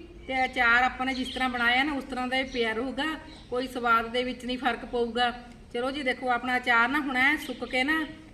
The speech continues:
ਐਨ ਪੂਰਾ ਠੀ-, ਐਨ ਕੜਕ ਦੇਖੋ ਹੋਇਆ ਪਿਆ ਐਨ। ਦੇਖੋ ਹੁਣ ਇਹਦੇ ਵਿੱਚ, ਵਿੱਚ ਨਾ ਬਿਲਕੁਲ ਵੀ ਪਾਣੀ ਨਹੀਂ ਹੈਗਾ। ਤੇ ਆਪਾਂ ਨੇ ਨਾ ਹੁਣ ਇਹਨੂੰ ਪਰਾਤ ਦੇ ਵਿੱਚ ਪਾ ਲੈਂਦੇ ਆ। ਇਹਦੇ ਵਿੱਚ ਆਪਾਂ ਨੇ ਨਾ ਤਾਂ ਕੋਈ ਮਸਾਲਾ ਪਾਉਣਾ, ਨਾ ਕੋਈ ਕੈਮੀਕਲ ਪਾਉਣਾ ਹੈ।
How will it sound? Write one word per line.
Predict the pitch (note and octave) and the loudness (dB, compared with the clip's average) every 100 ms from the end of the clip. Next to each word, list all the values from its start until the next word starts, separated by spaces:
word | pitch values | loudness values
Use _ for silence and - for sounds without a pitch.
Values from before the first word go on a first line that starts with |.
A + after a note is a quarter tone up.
| - | -4
ਐਨ | - C#4+ D4+ | 2 2 2
ਪੂਰਾ | C4 A#3+ B3+ | -2 2 2
ਠੀ-, | B3 B3 | 2 -2
ਐਨ | A#3 B3+ D4 | 2 4 4
ਕੜਕ | - B3 B3 B3 | 0 0 0 -4
ਦੇਖੋ | A#3+ C4+ | -4 -4
ਹੋਇਆ | A#3 A#3 A#3+ | -2 4 4
ਪਿਆ | A#3+ G#3+ G#3+ | 4 2 4
ਐਨ। | C4+ D#4+ - - - - - - | 4 2 -4 -14 -20 -20 -20 -10
ਦੇਖੋ | A#3 A#3+ | -8 -4
ਹੁਣ | B3+ | -2
ਇਹਦੇ | B3+ C#4+ | 0 -2
ਵਿੱਚ, | B3 - | -4 -8
ਵਿੱਚ | - A3 A#3+ B3 | -10 -10 -8 -4
ਨਾ | B3+ D4 | 0 0
ਬਿਲਕੁਲ | A3 D4 F4+ D#4 E4 | 0 -2 -2 -2 -2
ਵੀ | E4 | -2
ਪਾਣੀ | E4+ B3+ B3 B3+ | 0 0 0 -2
ਨਹੀਂ | A#3 | -2
ਹੈਗਾ। | B3+ B3+ E4 D#4+ - - - - | 0 0 0 -2 -12 -20 -14 -4
ਤੇ | C4 | -2
ਆਪਾਂ | C4 C4 C4 | -2 -2 0
ਨੇ | C#4 | 0
ਨਾ | E4 | 0
ਹੁਣ | D4+ C#4 | 0 0
ਇਹਨੂੰ | C#4 - | 0 0
ਪਰਾਤ | B3+ A#3 A#3 | 2 2 2
ਦੇ | B3 | -2
ਵਿੱਚ | B3+ B3 | -2 -4
ਪਾ | A#3+ G#3+ | 0 0
ਲੈਂਦੇ | A3+ C#4 D#4+ | 2 2 0
ਆ। | E4 - - - - - - - - - B3 | -2 -8 -18 -20 -20 -20 -20 -20 -6 -2 0
ਇਹਦੇ | C#4+ | 0
ਵਿੱਚ | C#4 C4 | -2 -2
ਆਪਾਂ | C4 B3+ | -2 0
ਨੇ | B3+ | 0
ਨਾ | B3+ A#3+ | 2 2
ਤਾਂ | A#3+ B3+ | 2 0
ਕੋਈ | B3+ B3+ | 0 -2
ਮਸਾਲਾ | B3 B3+ A3 A3+ A#3 | -2 0 2 2 0
ਪਾਉਣਾ, | A3+ A#3 A#3 | 0 -2 0
ਨਾ | A#3 A#3 | 2 2
ਕੋਈ | B3 B3 | 0 -2
ਕੈਮੀਕਲ | B3 G#3+ A3 A#3 A#3 | 0 0 0 -2 -2
ਪਾਉਣਾ | A#3+ B3+ | -2 0
ਹੈ। | D4 | 0